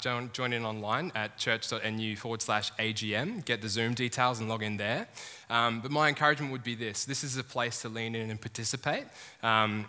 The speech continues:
that you'd be able to see all that God's done in the last year and look forward together into the future. And so A G M, Wednesday night, seven P M, church dot N U forward slash A G M. We will maybe vote in whether we get an Instagram for Dogs for New Life. I've definitely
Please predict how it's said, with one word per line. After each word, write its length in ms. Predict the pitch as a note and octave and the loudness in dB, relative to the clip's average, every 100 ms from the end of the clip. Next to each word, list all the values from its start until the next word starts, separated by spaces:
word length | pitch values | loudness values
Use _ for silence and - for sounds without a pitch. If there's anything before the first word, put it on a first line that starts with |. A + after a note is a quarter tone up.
| - | -6
that 220 | A#2 A2 | 2 2
you'd 180 | A2 A2+ | 2 -2
be 100 | A2 | 0
able 120 | G#2+ | 0
to 60 | A2 | 0
see 180 | A#2 G#2 | 0 -2
all 140 | A2+ | -4
that 120 | G#2+ | -6
God's 320 | G2+ G#2 G#2 - | -4 -4 -2 -2
done 300 | G#2 G2 G#2 | 0 0 -2
in 100 | G#2 | -2
the 60 | |
last 400 | G2 F#2+ F#2 - | 0 2 2 0
year 160 | G#2 F#2 | 0 0
and 100 | F#2+ | -2
look 140 | G2 | -4
forward 260 | - F#2+ F#2 | -4 -4 -4
together 320 | F#2 F#2 F2+ | -4 -2 -2
into 160 | F#2 - | -4 -6
the 80 | |
future. 420 | E2+ F2+ F2 E2 D#2+ | -8 -8 -6 -6 -6
And 120 | G2 | -2
so 220 | - G2 G2+ | 0 0 4
A 120 | C3+ | 4
G 200 | B2+ B2 | 4 4
M, 160 | A2+ A#2 | 4 4
Wednesday 320 | B2 A#2+ A#2 | 0 2 0
night, 240 | G#2+ G#2 | 0 -2
seven 280 | - C3 A#2 | -4 -2 -4
P 200 | G#2 G#2 | -4 -2
M, 180 | G2+ G2+ | -2 -2
church 340 | - B2 A2 | -2 -2 -2
dot 140 | - G2 | -2 -2
N 180 | G2 G2+ | -2 -2
U 100 | F#2+ | -4
forward 280 | F#2 G2 F#2 | -4 -6 -4
slash 420 | G2 F2+ F2 - - - - - | -2 -2 -4 -6 -6 -6 -6 -6
A 160 | F#2+ F#2 | -2 -2
G 160 | F#2 | -2
M. 180 | E2+ E2+ | -2 -2
We 120 | F#2+ | -2
will 400 | F#2+ G#2 G2+ F#2+ F2 | -2 -2 -2 -4 -4
maybe 320 | G2 F#2 F2+ F2 | -4 -2 -2 -4
vote 300 | F#2 F2+ F2 | -2 -2 -4
in 160 | F2 | -4
whether 140 | F2 F2 | -6 -6
we 60 | |
get 140 | F2+ E2+ | -6 -8
an 80 | |
Instagram 540 | E2+ F#2 - F2+ E2+ - - - - | -6 -6 -6 -8 -8 -10 -12 -14 -14
for 120 | - F#2 | -8 -4
Dogs 460 | F#2+ F2+ F2 - | -2 0 2 2
for 180 | - G#2+ | 0 -2
New 180 | G2 F#2+ | 0 0
Life. 380 | F#2 F2+ - - - - - - - - | 0 -2 -4 -10 -14 -20 -20 -20 -10 0
I've 160 | B2 A#2+ | 2 6
definitely 540 | B2 A#2+ A#2 A2 G2+ | 6 6 4 2 0